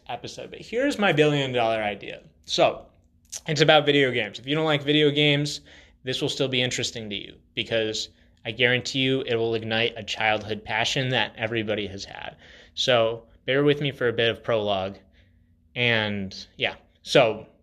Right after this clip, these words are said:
the fundamental change that happened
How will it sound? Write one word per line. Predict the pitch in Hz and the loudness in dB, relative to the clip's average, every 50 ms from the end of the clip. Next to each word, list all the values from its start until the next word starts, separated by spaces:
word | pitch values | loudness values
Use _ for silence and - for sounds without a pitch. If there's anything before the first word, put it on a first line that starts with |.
| _ _ _ _ _ _ _ _ _ _ | _ _ _ _ _ _ _ _ _ _
the | - 131 | -6 -4
fundamental | - - 196 208 220 202 185 175 170 165 165 156 147 147 143 139 131 127 113 107 98 - - _ _ _ _ _ _ _ _ _ - | 0 2 2 4 4 4 4 4 4 2 4 4 6 4 4 4 2 0 0 -2 -6 -10 -14 _ _ _ _ _ _ _ _ _ -8
change | - - 135 123 123 123 120 113 113 | -6 0 2 4 4 4 2 -2 -4
that | 113 101 98 107 - _ | -6 -4 -6 -6 -8 _
happened | - - 127 117 113 - 123 113 110 107 104 104 | -6 -2 -2 -2 0 -2 -4 -4 -4 -6 -10 -12